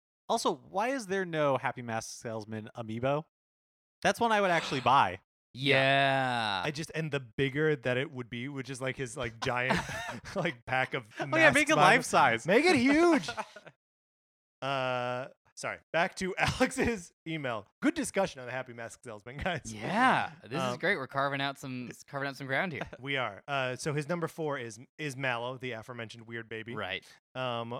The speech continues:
Speaker 3: uh, while the world is ending around him, all of, and all of his friends are, were in all these dire circumstances, Mallow decided,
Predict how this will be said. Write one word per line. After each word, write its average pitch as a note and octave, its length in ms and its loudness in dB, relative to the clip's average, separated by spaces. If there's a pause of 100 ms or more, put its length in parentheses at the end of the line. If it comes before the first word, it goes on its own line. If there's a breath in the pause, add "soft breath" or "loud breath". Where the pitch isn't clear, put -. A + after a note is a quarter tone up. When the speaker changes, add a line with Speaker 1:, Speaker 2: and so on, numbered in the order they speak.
(160)
Speaker 3:
uh, A#2 400 -4
while C3+ 200 -2
the C3 80 -6
world F#3 280 0
is E3 80 -2
ending F3 220 0
around C#3 300 0
him, C#3 160 -4
all C3+ 180 -2
of, C#3+ 160 -6
and C3 140 -4
all C#3+ 100 2
of D#3 60 -2
his D#3+ 140 -6
friends C3+ 500 -4
are, B2+ 380 -6
were B2 180 -8
in A#2+ 80 -4
all A#2+ 160 -4
these A#2+ 160 -6
dire B2 240 2
circumstances, A#2 840 -8
Mallow C3 320 -2
decided, B2+ 520 -4